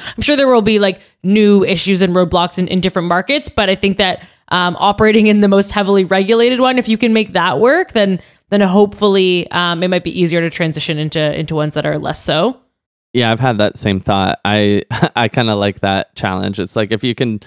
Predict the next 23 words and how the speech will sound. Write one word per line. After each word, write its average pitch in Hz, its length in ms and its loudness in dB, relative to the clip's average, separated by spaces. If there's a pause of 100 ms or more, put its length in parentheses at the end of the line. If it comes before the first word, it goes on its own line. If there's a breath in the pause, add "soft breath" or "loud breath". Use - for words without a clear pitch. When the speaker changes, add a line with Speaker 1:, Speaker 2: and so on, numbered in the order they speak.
(180 soft breath)
Speaker 2:
make 123 240 -2
it 131 140 0
here, 107 280 0
you 104 200 -4
can 110 160 -6
make 101 180 -4
it 101 80 -4
anywhere 104 460 -2
kinda 113 240 -6
thing. 113 340 -6
So, 101 380 -2 (280 loud breath)
um, 95 440 0
yeah, 98 200 0
go 95 240 0
after 98 300 -2
the 92 80 0
hard 95 380 0 (260)
parts - 460 -4
first. - 540 -2 (240)
It's - 140 -12
kinda 143 240 0
like 120 200 0
that 98 280 0